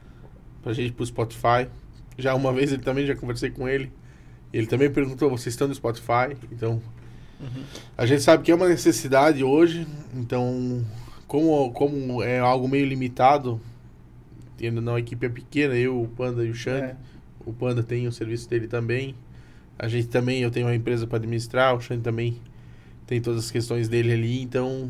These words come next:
Speaker 1: mas eu quero que pra os, nos primeiros três meses de, de dois mil e vinte e dois agora,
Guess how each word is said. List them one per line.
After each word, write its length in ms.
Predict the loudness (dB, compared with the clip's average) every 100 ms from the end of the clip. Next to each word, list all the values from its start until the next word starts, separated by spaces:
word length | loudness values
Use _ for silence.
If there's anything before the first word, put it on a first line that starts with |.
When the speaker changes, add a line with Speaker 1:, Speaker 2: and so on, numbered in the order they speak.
| -4
Speaker 1:
mas 520 | 0 0 0 -4 -10 -16 -20 -20 -20 -20 -20 -20 -20 -18 -16
eu 60 |
quero 320 | -4 -2 -2
que 160 | -2 -4
pra 160 | 0 2
os, 500 | 2 -2 -6 -8 -12 -12
nos 220 | -8 -8
primeiros 360 | -4 2 4 4
três 240 | 4 2
meses 380 | 4 2 0 -2
de, 300 | -6 -6 -6 -6 -12 -20 -20 -20 -20 -20 -20 -16
de 100 | -6
dois 180 | -2 0
mil 100 | 0
e 100 | 0
vinte 220 | -2 -4 -2
e 40 |
dois 180 | 2 2
agora, 460 | 2 4 4 4